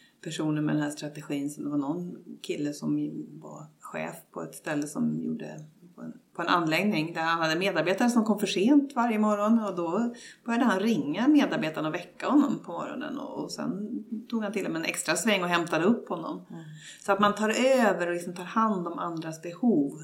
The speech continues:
Speaker 1: istället för att låta andra klara sig själv. Och han hade också fått feedback på det, att det är bättre för oss om du talar om för oss hur vi ska göra en sak istället för att själv göra det.
Speaker 2: Mm.
Speaker 1: För det var det som, så var hans respons om någon kom och frågade, "Hur, hur ska vi göra det här?" Ja, men det gick han och gjorde det.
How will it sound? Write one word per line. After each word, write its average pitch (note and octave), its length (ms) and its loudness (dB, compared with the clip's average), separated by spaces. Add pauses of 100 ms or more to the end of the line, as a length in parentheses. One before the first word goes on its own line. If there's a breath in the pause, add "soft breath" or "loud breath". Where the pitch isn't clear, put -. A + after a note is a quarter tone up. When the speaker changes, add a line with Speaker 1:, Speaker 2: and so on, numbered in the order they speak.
(120)
Speaker 1:
istället D3+ 480 -8
för - 100 -12
att D#3+ 120 -12
låta D#3 360 -8
andra D3 360 -10
klara D#3 320 -16
sig - 160 -14
själv. - 400 -6 (280 loud breath)
Och - 240 -4
han G3 180 4
hade F#3+ 120 4
också F3 160 0
fått F3+ 180 -2
feedback F3 400 2
på - 80 -4
det, - 100 -4
att - 180 -10 (640)
det C#3 160 -8
är F3+ 60 0
bättre A3+ 320 2
för A3 120 2
oss E3+ 240 0
om E3 160 -2
du D3+ 300 0 (260 loud breath)
talar F3+ 340 4
om B3+ 200 10
för A3+ 140 2
oss F3+ 160 0
hur E3 40 -4
vi D3+ 60 -4
ska - 140 -4
göra D3 160 0
en D3+ 80 2
sak D3+ 300 -6
istället D3+ 320 -8
för D3+ 100 -12
att D3+ 80 -14
själv F3+ 360 0
göra - 320 -4
det. - 120 -8 (140)
Speaker 2:
Mm. D#3+ 120 -4
Speaker 1:
För D#3 80 -6
det D#3 60 -8
var D#3+ 100 -4
det D#3 200 -8
som, - 380 -6
så - 120 -10
var E3+ 140 -6
hans F3 320 -2
respons D3+ 580 2
om D#3 80 -6
någon D3 180 0
kom C#3+ 180 -2
och D3 80 -4
frågade, D3+ 440 -4
"Hur, D3+ 240 -8
hur D#3 100 -4
ska D3 140 -8
vi D3 60 -4
göra C#3+ 100 -6
det C#3 60 -6
här?" F3 180 -2
Ja, C#3 80 -2
men D#3 80 0
det D#3+ 60 -2
gick D#3 160 -4
han C#3+ 100 -4
och C#3 60 0
gjorde D3+ 340 -2
det. - 160 -8